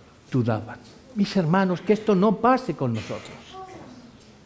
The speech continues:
que esto no ocurra con nosotros, porque el Señor tiene algo maravilloso para nosotros. El Señor nos ha rescatado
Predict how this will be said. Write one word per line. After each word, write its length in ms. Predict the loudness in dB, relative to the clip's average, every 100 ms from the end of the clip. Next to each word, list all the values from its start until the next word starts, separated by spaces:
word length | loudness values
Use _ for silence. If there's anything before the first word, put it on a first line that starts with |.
| 0
que 80 |
esto 200 | 4 6
no 140 | 6 6
ocurra 540 | 6 8 8 8 0
con 160 | 0 -2
nosotros, 520 | -4 -6 -8 -14 -18 -20 -20 -20 -20 -20 -20 -20 -20 -20 -20 -20 -20 -20 -20 -20 -20 -20 -20 -20 -20 -4
porque 220 | -2 0
el 80 | 0
Señor 320 | 2 2 2
tiene 300 | 2 4 4
algo 340 | 4 2 -4 -10 -16 -20 -20 -20 -20 -20 -2
maravilloso 680 | 0 2 0 0 -2 -4 -6
para 200 | -6 -6
nosotros. 460 | -10 -14 -16 -18 -18 -20 -20 -20 -20 -20 -20 -20 -20 -20 -14 -6
El 120 | -2
Señor 600 | 2 4 4 2 0 -10 -20 -20 -20 -20 -20 -4
nos 220 | -2 4
ha 80 | 4
rescatado 800 | 4 0 2 2 6 2 2